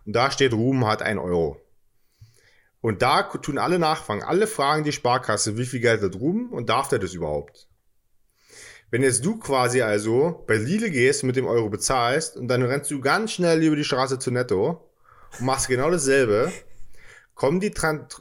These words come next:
kommen diese Anfragen für diesen einen Euro trotzdem nacheinander an.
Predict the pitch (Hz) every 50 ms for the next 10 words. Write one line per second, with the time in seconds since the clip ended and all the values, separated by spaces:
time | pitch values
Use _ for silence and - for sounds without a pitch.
0 | _ - - 131 156 165 165 156 135 139 - - 151 196 247 - - - 151 127
1 | 123 123 120 110 - 117 120 120 120 127 113 92 110 110 - - 135 180 196 156
2 | 135 139 147 147 147 - 135 135 - 131 127 135 156 - 143 113 92 87 85 80
3 | 73 71 73 73 69